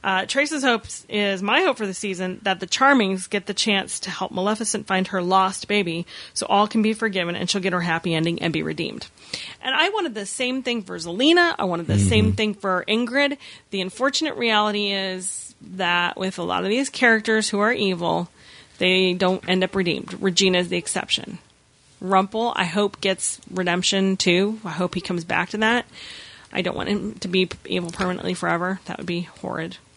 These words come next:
Speaker 2: But Trace brings, Trace brings up a great point, though. That
Speaker 1: Yeah.
Speaker 2: the Charming's helping her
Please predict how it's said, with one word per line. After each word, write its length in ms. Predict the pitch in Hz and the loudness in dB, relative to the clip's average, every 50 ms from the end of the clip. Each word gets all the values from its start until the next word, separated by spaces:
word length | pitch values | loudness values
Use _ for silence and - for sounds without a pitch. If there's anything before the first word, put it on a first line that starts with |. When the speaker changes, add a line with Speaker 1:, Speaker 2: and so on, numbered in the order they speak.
| - - | -8 -6
Speaker 2:
But 120 | 120 110 | -6 -2
Trace 280 | - 135 131 131 120 - | 0 2 2 2 2 2
brings, 360 | - - 120 117 117 110 - - - 131 - _ _ _ _ _ _ _ _ _ - - | 2 2 4 4 4 2 0 -4 -8 -12 -12 _ _ _ _ _ _ _ _ _ -20 -14
Trace 360 | - - 123 113 120 110 110 | -6 -2 2 2 2 2 0
brings 320 | - 113 110 110 104 95 110 | -2 0 0 0 2 0 0
up 100 | 98 90 | -2 -4
a 60 | 90 | -6
great 300 | 87 - 95 92 87 82 | -6 -4 -4 -4 -2 -2
point, 260 | - 98 87 85 80 - | -2 -2 -2 -2 -2 -4
though. 200 | 78 73 73 73 | -6 -8 -8 -4
That 100 | 76 269 | -2 0
Speaker 1:
Yeah. 200 | 269 247 220 - | 0 0 0 0
Speaker 2:
the 120 | - 98 | 0 0
Charming's 600 | 90 - - 131 120 120 123 123 120 117 110 - | 0 0 0 0 2 2 4 4 2 2 2 0
helping 460 | 123 113 107 107 - 104 101 101 98 - - - - - - - - | 0 0 0 2 2 2 0 0 -2 -4 -8 -16 -20 -20 -20 -20 -6
her 560 | - - 113 110 110 107 107 107 104 101 | -2 2 4 4 6 6 6 4 4 2